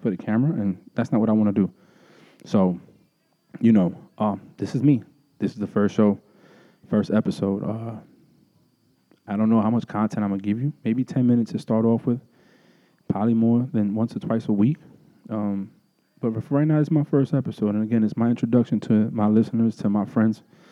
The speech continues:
to my followers, and say who I am and where I come from and what I'm bringing to you that's probably different.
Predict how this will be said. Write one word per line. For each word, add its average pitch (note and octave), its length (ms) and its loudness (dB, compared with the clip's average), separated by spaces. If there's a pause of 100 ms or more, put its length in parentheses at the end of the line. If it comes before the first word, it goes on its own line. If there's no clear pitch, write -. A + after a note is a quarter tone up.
(300)
to A2 100 0
my A2 120 2
followers, A2 500 -2
and G#2 100 -4
say G#2 200 -4
who A2 180 0
I G#2 140 2
am G2 280 0 (300)
and G2 340 -6 (1000)
where G2+ 140 -2
I G2+ 80 -2
come G#2+ 200 -2
from F#2 280 -8 (100)
and G#2 140 -2
what G2+ 120 2
I'm G2 280 -4 (600)
bringing A2 420 0
to G#2 100 -4
you G2+ 200 0
that's F#2 200 -6
probably B2+ 340 -4
different. A#2 460 -4